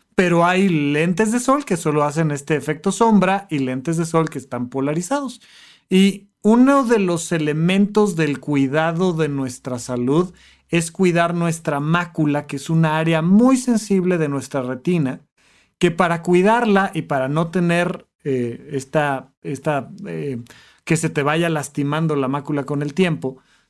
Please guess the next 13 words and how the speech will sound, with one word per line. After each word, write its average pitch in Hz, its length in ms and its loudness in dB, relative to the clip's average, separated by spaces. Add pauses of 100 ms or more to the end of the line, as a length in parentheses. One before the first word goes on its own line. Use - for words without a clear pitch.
debes 160 280 0
de 165 80 0
utilizar 156 640 -4
lentes 160 560 0
de 139 80 -2
sol 139 440 -2 (160)
polarizados. 165 880 -2 (600)
Y 165 120 2
me 165 140 6
dijo, 180 200 2
"Mira, 185 400 0 (500)
la 156 220 2
neta, 208 640 2